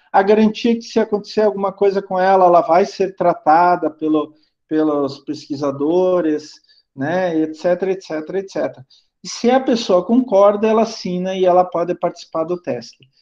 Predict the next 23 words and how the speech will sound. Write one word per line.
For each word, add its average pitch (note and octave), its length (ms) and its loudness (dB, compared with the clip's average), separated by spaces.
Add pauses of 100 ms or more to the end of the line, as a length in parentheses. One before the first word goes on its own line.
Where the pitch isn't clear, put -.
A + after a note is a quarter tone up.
(480)
Se - 140 -2
ela G3 160 4
não F3+ 160 2
concorda, G3 520 2
ela G3+ 180 0
não F3+ 160 -4
assina E3 420 -8
e - 20 -10
não E3 160 -8
é, D#3 220 -6
não D3+ 280 -10
participa D3+ 540 -8
do E3+ 140 -4
teste, - 480 -10 (640)
tá? F#3 340 0 (380)
É G3 160 4
o A3+ 100 4
mesmo B3 640 4
consentimento A3+ 880 -2
que C4 120 -4
o - 20 0
Bolsonaro G3+ 800 0
queria G3+ 720 0